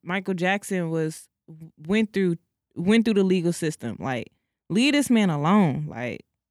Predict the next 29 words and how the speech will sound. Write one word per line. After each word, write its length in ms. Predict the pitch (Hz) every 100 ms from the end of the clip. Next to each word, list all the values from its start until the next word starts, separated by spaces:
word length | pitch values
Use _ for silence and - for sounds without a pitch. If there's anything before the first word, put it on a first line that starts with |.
| _ _ _
I 40 | 196
don't 200 | 254 277
know. 220 | 320 196
Like, 220 | 156 151
I 100 | 165
just 220 | 190 185
feel 120 | - 190
like 200 | 175 170
at 100 | 165
cer-, 260 | - 214
at 140 | - 170
some 240 | 226 226
point, 360 | - 226 190 - _ _ _
it's 140 | 170 185
disrespectful 720 | 190 208 185 - 196 190 175
to 140 | -
the 100 | 165
deceased 500 | 160 160 - 165 156
at 80 | 139
some 220 | - 117
point. 300 | - 107 78 - _ -
Just 180 | 170 160
let 140 | 170
it 100 | 160
go. 300 | 143 139 120 - _ _ _ _ _ _
Just 180 | _ -
let 120 | 135
it 80 | 127
go. 300 | 82 62